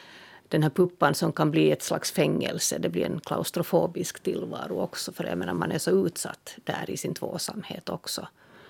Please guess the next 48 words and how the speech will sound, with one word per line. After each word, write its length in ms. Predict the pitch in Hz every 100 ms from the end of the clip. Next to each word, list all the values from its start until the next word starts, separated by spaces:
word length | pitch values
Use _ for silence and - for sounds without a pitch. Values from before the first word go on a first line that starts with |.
| - - -
Eh, 360 | 131 - - - - - -
och 140 | 165
då, 240 | 165 165
då 120 | 170 165
kan 160 | 151
vad 120 | 143
som 120 | 147 151
helst 260 | 147 147
hända. 320 | 170 160 151
Man 200 | 156 151
är 40 | 143
ju, 280 | 170 196 185 175
jag 160 | 165
menar, 240 | 151 156 170
Li 320 | 160 151 151
och 140 | 147
Jack, 260 | 165 156 -
de 140 | 165
känner 300 | - 165 175
ju 60 | 151
knappt 340 | - 160 -
varandra. 440 | - - - - - - - - - - - _
Och, 420 | 87 80 - - _
och, 280 | _ 165 -
och 240 | 190 240 208
då 160 | 175
kan 160 | 156 156
ju 80 | 151
allt 200 | 160 -
hända. 340 | 170 147 - - - - -
Jag 140 | 156
menar, 220 | 139 139
och 80 | 151
s-, 100 | 143
där 200 | 160 151
i, 260 | 147 - 160 -
i 300 | 165 170 175
en 140 | 175
scen 320 | 156 165 139
till 180 | 135 147
exempel 400 | 151 - 139 -
när 100 | 143
de 140 | 165 147
ska 160 | -
ut 280 | 151 151 -
på 80 | 160
havet 560 | - 170 147 - -
så, 160 | - -